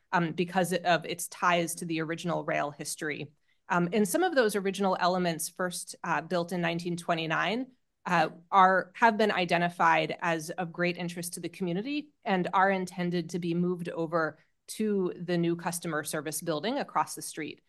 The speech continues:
Next, please. So this drawing shows, uh, this, this diagram shows a, just kind of a snippet of one of the parts of the building that will bring over some of the early elements. That photo on the top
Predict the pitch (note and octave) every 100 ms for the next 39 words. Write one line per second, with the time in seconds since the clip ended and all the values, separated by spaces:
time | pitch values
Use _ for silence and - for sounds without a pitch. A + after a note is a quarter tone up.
0 | _ _ - F#3 F3+ - - D#3+ - -
1 | _ _ _ _ _ _ _ _ - G#3+
2 | A#3 - - F#3+ F#3 F3+ F3 - F3 F3
3 | E3+ - _ _ _ _ - F3 D#3+ D3+
4 | F#3 F3+ - F#3+ E3+ F3 F3 F3 E3+ E3
5 | E3 F#3 F3 F3 D#3+ - F#3+ - - G3
6 | E3 D#3 - - G#3 G3+ D#4+ - G3 E3+
7 | F3 F#3 G3 G#3 G3+ F#3 F3 F3 E3+ E3+
8 | E3 - E3+ D#3+ D#3+ E3+ E3+ D#3+ D#3 _
9 | _ _ - F#3 E3+ F3+ F3 E3+ F3+ F3+
10 | F3 F3+ E3+ A#3 D#4+ - G3+ F#3+ E3+ E3
11 | E3 - _ G3+ G#3 G3 F#3+ - E3+ E3+
12 | D#3+ D#3+ - F#3+ - - A3+ A3 G#3+ F#3+
13 | E3+ - - A#3+